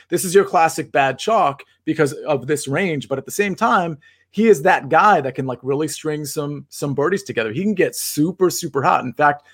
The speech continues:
you'll hear in a few minutes my first round leaders. Of course, he's going to be on that list. So it's a little unfortunate 'cause he's probably my favorite guy in this range, especially because of his price. I mean, in my article, I was like, "This is, like, disrespectful at this point. It's a forty-two person field.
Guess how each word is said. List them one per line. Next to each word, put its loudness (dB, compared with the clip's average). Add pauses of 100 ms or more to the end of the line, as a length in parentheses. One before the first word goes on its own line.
(220)
you'll 4
hear 6
in 4
a -2
few 0
minutes 0
my -2
first -4
round -2
leaders. -2
Of -12
course, -4
he's -8
going -6
to -6
be -6
on -6
that -8
list. 0 (360)
So 6
it's 2
a 8
little 8
unfortunate 2
'cause -4
he's -2
probably 2
my -2
favorite -2
guy 0
in -4
this -8
range, -6
especially -4
because -2
of -2
his -10
price. -4
I -4
mean, -4
in -2
my 2
article, 2
I 4
was -2
like, -2 (300)
"This 0
is, -2
like, 4
disrespectful -2
at -12
this -12
point. -14
It's -20
a -6
forty-two 2
person 0
field. 2